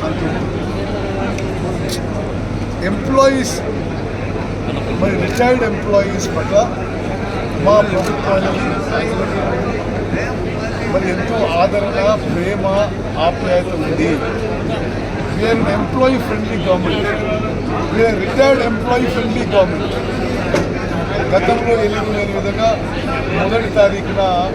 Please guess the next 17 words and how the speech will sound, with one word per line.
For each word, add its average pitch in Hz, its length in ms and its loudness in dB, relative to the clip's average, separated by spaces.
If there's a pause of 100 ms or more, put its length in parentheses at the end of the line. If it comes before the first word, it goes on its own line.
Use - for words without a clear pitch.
(720)
వాళ్ళకి 185 360 2 (1080)
జీతాలు 190 380 4
అందుతున్నాయి. 185 440 -2 (1400)
మరి 185 140 2 (100)
పదేళ్ల 240 340 4 (120)
పాటు 226 180 6 (120)
పక్కన 226 220 2 (100)
పెట్టిన 214 240 0 (960)
ప్రమోషన్స్, 220 560 2 (200)
ట్రాన్స్‌ఫర్స్ 202 560 0
పూర్తి 202 320 -2
చేస్తున్నాం. 185 420 0 (2500)
భారతదేశంలో 240 720 4 (200)
ఏ - 20 2 (140)
రాష్ట్రంలో 214 500 0 (320)
లేని 196 220 2
విధంగా 196 360 2